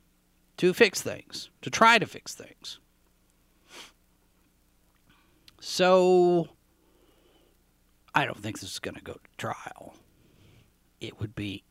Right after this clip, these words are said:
interesting if it did, though. We'll keep an eye on this, 'cause this is,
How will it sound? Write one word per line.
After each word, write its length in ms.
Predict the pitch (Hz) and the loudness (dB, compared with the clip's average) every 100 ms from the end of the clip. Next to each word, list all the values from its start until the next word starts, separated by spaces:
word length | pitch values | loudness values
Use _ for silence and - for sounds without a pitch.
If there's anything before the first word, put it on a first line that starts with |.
| - | -6
interesting 720 | 214 196 - - - 90 - | -6 -6 -12 -14 -16 -16 -18
if 180 | - - | -18 -14
it 180 | 98 - | -14 -12
did, 220 | 117 147 - | -10 -10 -10
though. 300 | - - - - | -18 -18 -16 -8
We'll 100 | 147 | -6
keep 220 | - 190 | -2 0
an 80 | 170 | 2
eye 160 | 180 | 2
on 100 | 160 | 2
this, 160 | 120 101 | 0 -4
'cause 180 | 143 131 | -4 -2
this 200 | 254 254 | -2 -2
is, 120 | 208 | -6